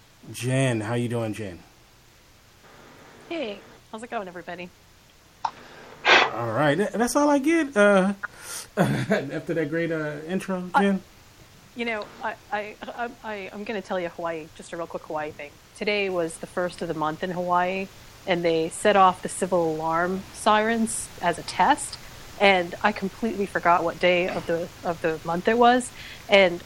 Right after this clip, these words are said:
Speaker 2: you know, with all the stuff going on here with the earthquakes over on the Big Island and volcanoes and tsunamis, and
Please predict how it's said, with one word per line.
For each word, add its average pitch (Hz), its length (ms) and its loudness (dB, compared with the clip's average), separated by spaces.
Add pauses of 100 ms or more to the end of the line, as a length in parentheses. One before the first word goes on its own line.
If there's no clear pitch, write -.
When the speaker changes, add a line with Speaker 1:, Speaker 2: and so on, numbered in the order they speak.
(200)
Speaker 2:
you 214 100 -2
know, 208 140 2
with 180 120 -2
all 220 200 4
the 202 180 -2
stuff 202 380 -4
going 180 240 -2
on 180 220 -2
here 180 200 -4
with 170 140 -6
the 151 100 -8
earthquakes 185 560 -2
over 190 220 0
on 180 100 0
the 170 60 0
Big 165 240 2
Island 170 400 4
and 143 120 -8
volcanoes 220 840 2
and 156 100 -8
tsunamis, 226 840 2
and 175 140 0